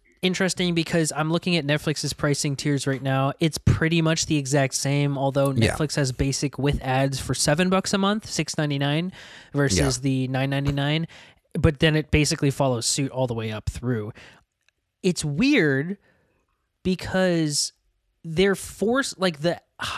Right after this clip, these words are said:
Speaker 1: the price hike coming after the other price hike that just happened is interesting
Speaker 2: Mm-hmm.
Speaker 1: because what it seems like is happening is they're bundling Discovery,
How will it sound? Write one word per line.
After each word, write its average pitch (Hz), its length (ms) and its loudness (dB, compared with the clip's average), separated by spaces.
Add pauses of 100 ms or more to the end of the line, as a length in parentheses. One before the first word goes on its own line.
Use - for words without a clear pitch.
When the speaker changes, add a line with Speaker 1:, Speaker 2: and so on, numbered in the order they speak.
(140)
Speaker 1:
the 175 80 -4
price 226 400 0
hike 254 320 -4
coming 202 300 0
after 175 360 0
the 143 320 0
other 160 260 2
price 208 340 0
hike 208 200 0
that 196 100 -2
just 208 220 -2
happened 208 420 0
is 160 200 0
interesting 127 460 2
Speaker 2:
Mm-hmm. 98 40 0
Speaker 1:
because 165 460 0 (680)
what 180 160 2
it 165 120 -4
seems 233 440 0
like 175 160 0
is 143 100 0
happening 127 720 -4 (360)
is 143 560 2 (220)
they're 143 260 2
bundling 196 760 2
Discovery, 135 880 0